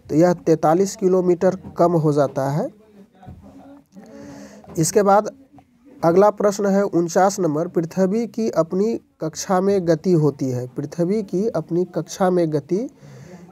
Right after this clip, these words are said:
क्या होती है? तो पश्चिम से पूर्व की दिशा में होती है। संभवतः यह प्रश्न एक बार और आ चुका था, रिपीट हो चुका है। तो चलिए, ए नंबर ऑप्शन इसका सही होगा। अगला प्रश्न है पचास नंबर, पृथ्वी की धुरी है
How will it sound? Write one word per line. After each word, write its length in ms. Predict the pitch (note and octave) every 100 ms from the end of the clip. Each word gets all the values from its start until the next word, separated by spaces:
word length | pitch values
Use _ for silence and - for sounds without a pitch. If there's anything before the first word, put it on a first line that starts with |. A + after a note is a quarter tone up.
| -
क्या 160 | F3 F3
होती 340 | E3+ D#3+ D3+
है? 160 | D3+ G3
तो 140 | F3 D#3+
पश्चिम 380 | E3+ E3 - B3
से 220 | - A3+
पूर्व 320 | G#3+ G#3 G3 F#3+
की 160 | G3
दिशा 320 | E3+ D#3 D#3+
में 120 | D3 C#3+
होती 260 | C3+ C3+
है। 80 | C#3
संभवतः 440 | C#3 D#3+ E3+ F3
यह 180 | F#3+ F#3
प्रश्न 500 | F#3 F3+ F3 D4 F#3 - - _ _ _ _ -
एक 160 | E3
बार 160 | E3 E3+
और 260 | D3+ D#3 F3
आ 160 | D#3
चुका 300 | C#3 C#3 C3+
था, 140 | C3 G3+
रिपीट 360 | E3 D#3+ E3
हो 100 | D3+
चुका 260 | C3 B2 C3
है। 180 | D3 D4
तो 200 | - E3
चलिए, 360 | G3 G#3+ A3 E3+
ए 100 | E3+
नंबर 280 | E3+ D#3+
ऑप्शन 420 | D#3+ D#3+ C#3+ - D3
इसका 260 | C#3 -
सही 300 | C3+ C#3+ D3+
होगा। 300 | D#3+ C3+ F3 - _ - - - - - - - -
अगला 260 | E3+ F3+ A3
प्रश्न 340 | A3 G#3+ G#3+
है 200 | G3 G3
पचास 440 | G3+ E3+ F#3 F#3 G3+
नंबर, 280 | F#3 D3+ E3+
पृथ्वी 480 | E3+ E3 F3+ F#3+ G3+
की 160 | G#3+
धुरी 380 | E3 C3+ D#3+ E3
है 180 | C3+